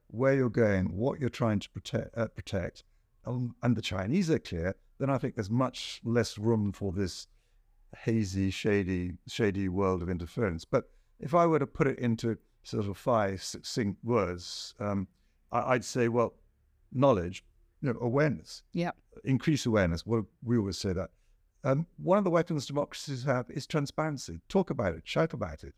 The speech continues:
Speaker 1: Um, China sometimes hate that, um, but, but make things clear. And you, the British government, ma-, make things much more transparent. Um, so, you know, that took me on to publicity. I think I've said that. Unity, both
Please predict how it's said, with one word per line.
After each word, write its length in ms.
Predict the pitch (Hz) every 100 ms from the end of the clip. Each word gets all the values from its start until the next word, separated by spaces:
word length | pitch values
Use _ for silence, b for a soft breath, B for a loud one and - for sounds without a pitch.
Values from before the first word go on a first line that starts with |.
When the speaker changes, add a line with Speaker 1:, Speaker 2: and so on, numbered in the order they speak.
| _ _ _ -
Speaker 1:
Um, 280 | 110 110 - -
China 220 | - 151
sometimes 360 | 135 113 107 -
hate 220 | 139 -
that, 240 | - - _ _ _ -
um, 280 | 113 117 123 _ _ -
but, 200 | 143 -
but 140 | 165
make 240 | 151 170
things 460 | - 143 135 - - -
clear. 440 | 160 160 95 - - _ _ _ -
And 160 | 127 117
you, 140 | 170
the 80 | 143
British 260 | 139 131 -
government, 420 | 147 151 98 82 _ _ -
ma-, 140 | 110 117
make 220 | 110 98
things 220 | 101 87
much 200 | 95 -
more 100 | 92
transparent. 540 | - 90 82 98 90 - _ _ - _ -
Um, 240 | 120 123
so, 260 | - 151 139 170 _ _ - -
you 80 | 139
know, 80 |
that 280 | 110 117 -
took 140 | - 110
me 80 |
on 100 | 110
to 60 | 95
publicity. 500 | - 110 123 - 107
I 80 | 98
think 180 | 107 98
I've 120 | 87
said 200 | 123 90
that. 180 | 98 - _ _ _ _ _ -
Unity, 560 | 120 156 147 - 165 170 _ _ _ _ _
both 380 | 98 139 131 -